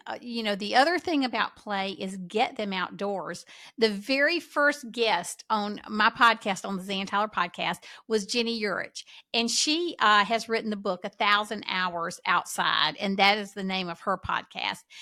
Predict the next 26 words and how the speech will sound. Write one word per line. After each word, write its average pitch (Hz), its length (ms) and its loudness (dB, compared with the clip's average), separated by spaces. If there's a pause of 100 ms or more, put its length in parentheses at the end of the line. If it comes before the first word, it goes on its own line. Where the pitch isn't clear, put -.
(260)
And 247 160 2
if 240 200 -4
you 330 200 -4
need 302 280 -4
some 220 160 -6
suggestions 202 960 -6
that - 160 -4
will 190 160 -6
revolutionize 208 960 -4
your 185 100 -10
homeschool, 196 560 -6
just 262 260 -6
in 320 120 -6
terms 269 320 -8
of 208 180 -12
getting 208 340 -6
your 208 200 -14 (180)
kids 202 400 -8
outside, 180 720 -4 (360)
I 247 60 2
would 285 140 2
encourage 247 520 -2
you 226 100 -4
to 202 60 -4
go 196 220 -2
back 185 380 2